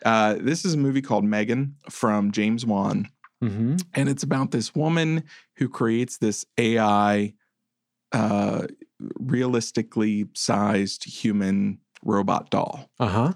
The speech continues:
Speaker 1: And horror ensues. I did not like this trailer, Clint.
Speaker 2: <laughs>
Speaker 1: I recommend that you watch this trailer, though.
Speaker 2: I'm on board.
Speaker 1: Because, uh, you can watch this.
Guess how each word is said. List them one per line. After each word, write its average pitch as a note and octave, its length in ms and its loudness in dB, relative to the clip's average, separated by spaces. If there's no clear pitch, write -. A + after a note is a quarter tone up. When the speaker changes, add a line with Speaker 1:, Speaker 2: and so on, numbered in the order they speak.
Speaker 1:
And G2+ 640 2
horror D#3+ 460 2
ensues. - 760 -4
I C#3 220 4
did C#3 140 0
not A#2 240 0
like B2 200 -2
this C#3+ 180 -2
trailer, D3 320 2
Clint. B2+ 280 0
Speaker 2:
<laughs> - 460 2
Speaker 1:
I G#2+ 140 4
recommend A2 440 2
that - 100 -4
you G2 80 0
watch G3 300 0
this G2+ 140 -2
trailer, F#2 340 0
though. G2+ 300 0
Speaker 2:
I'm B2+ 200 2
on A2 140 0
board. G2+ 320 -4
Speaker 1:
Because, G#2 680 0
uh, G2 360 2
you A2+ 180 0
can D3 140 -2
watch E3 260 0
this. - 340 -4